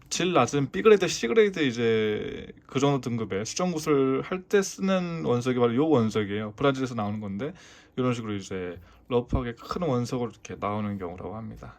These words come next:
자, 요 표본도 이런 식으로 또 오늘 한번 좀 보시라고 소개를 좀 해드리게 되었고요. 그다음 우리 샹간자 수정은 형태별로 좀 유니크하고 모함이 좀 붙어있는 형태로 해가지고 이렇게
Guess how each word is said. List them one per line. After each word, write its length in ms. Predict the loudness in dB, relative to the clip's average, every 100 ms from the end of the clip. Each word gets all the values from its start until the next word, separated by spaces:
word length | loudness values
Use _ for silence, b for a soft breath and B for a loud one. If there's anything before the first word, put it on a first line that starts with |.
| -20
자, 240 | -18 -14 -8
요 120 | -6
표본도 420 | -4 -4 -4 -4
이런 160 | -6 -6
식으로 260 | -8 -16 -18 -8
또 280 | -4 -4 -6 B B B B
오늘 240 | -6 -4 -2
한번 280 | -2 -2 -4
좀 120 | -6
보시라고 520 | -8 -4 -4 0 -2
소개를 340 | -2 -4 -2 -2
좀 120 | -4
해드리게 240 | -4 -6
되었고요. 500 | -8 -8 -2 0 0 B B B B B
그다음 180 | -2 0
우리 100 | 2
샹간자 420 | 2 4 2 0
수정은 360 | -4 -4 -4
형태별로 720 | -2 -2 -2 0 0 0 -2 -2
좀 160 | 0
유니크하고 640 | 2 2 -4 -2 0 2 0
모함이 340 | 4 4 4
좀 140 | -2 -4
붙어있는 460 | -4 -2 -4 -2
형태로 400 | -4 -4 -4 -2
해가지고 500 | -2 -4 -6 -6 -6
이렇게 240 | -4 -4